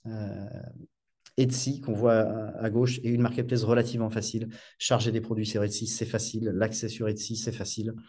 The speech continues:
Et les coûts sont très faibles. Il y a un coût marginal de listing par produit. Là, on va payer quelques centimes pour lister un produit. Et après, il y a une commission qui est probablement la plus faible du marché, qui doit être de l'ordre de, de six pour cent, six pour cent et demi. Euh,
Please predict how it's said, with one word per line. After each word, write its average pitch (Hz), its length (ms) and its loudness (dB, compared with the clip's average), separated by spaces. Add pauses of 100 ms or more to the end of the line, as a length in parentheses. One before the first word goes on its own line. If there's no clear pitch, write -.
(340)
Et 123 100 6
les 120 180 4
coûts - 380 -2
sont - 180 -2
très 123 160 2
faibles. 123 380 2 (340)
Il 110 60 -2
y 110 40 0
a 107 40 2
un 107 80 4
coût 135 340 -4
marginal 120 600 4
de 113 100 2
listing 135 500 2
par 113 120 -2
produit. 117 360 -2
Là, 147 100 -4
on 113 60 -2
va 104 80 2
payer 110 260 0
quelques 123 260 -2
centimes 123 340 -4
pour 110 140 -2
lister 110 240 -2
un 101 80 -2
produit. 104 400 -4 (280)
Et 113 80 2
après, 123 280 4
il 120 40 6
y - 20 6
a 107 40 4
une 107 120 2
commission 139 580 2
qui - 120 -6
est 98 80 -4 (180)
probablement 123 320 4
la 101 100 2
plus 123 140 -4
faible 127 220 2
du 113 100 2
marché, 107 360 0 (440)
qui 110 100 -4
doit 107 140 2
être 107 80 2
de 107 80 2
l'ordre 110 220 4
de, 107 220 -2
de 101 400 2
six 98 220 -6
pour 113 160 -2
cent, 117 180 0
six 113 140 -4
pour 101 120 -6
cent 110 140 0
et 104 60 2
demi. 98 240 0 (840)
Euh, 107 340 4